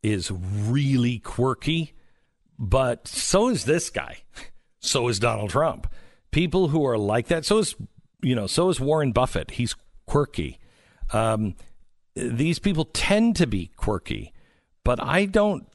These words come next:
I don't see this with Patrick Byrne, uh, as something. I've, I've heard Patrick say some crazy things like, "Hey,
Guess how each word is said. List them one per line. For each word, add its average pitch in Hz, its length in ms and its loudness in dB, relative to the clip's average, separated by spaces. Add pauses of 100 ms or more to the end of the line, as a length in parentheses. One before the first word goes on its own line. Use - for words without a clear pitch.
(340)
I 165 260 2
don't 180 360 0
see 165 420 0
this 107 680 -2 (120)
with 120 260 -2
Patrick 120 380 2
Byrne, 104 560 -2 (200)
uh, 90 640 -4 (180)
as 98 320 -2
something. 120 580 0
I've, 143 240 0
I've 127 160 2
heard 147 240 2
Patrick 98 380 2
say 85 300 -4 (160)
some 87 280 -4 (140)
crazy 87 360 -2
things 78 360 -4
like, 78 180 -4 (280)
"Hey, 175 440 2